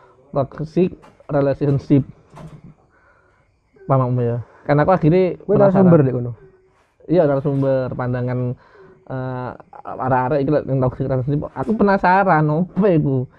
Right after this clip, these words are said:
Speaker 1: Kan toxic ku nggak sehat dengan bahasa lainnya, racun kan. Lek relationship kan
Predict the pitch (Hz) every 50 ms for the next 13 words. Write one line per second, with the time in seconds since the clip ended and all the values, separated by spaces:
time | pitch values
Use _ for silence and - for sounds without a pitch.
0 | _ _ _ - - 165 175 170 156 151 156 170 170 196 202 208 208 - - -
1 | - _ _ _ _ - 143 147 147 135 147 139 131 147 135 127 131 127 123 123
2 | 123 123 120 131 123 123 120 120 117 123 131 - - 131 117 120 - - 190 175
3 | 156 143 131 127 123 123 127 127 - _ _ _ _ _ _ _ _ _ _ -
4 | 151 151 - - 151 151 151 147 160 151 156 214 220 214 214 202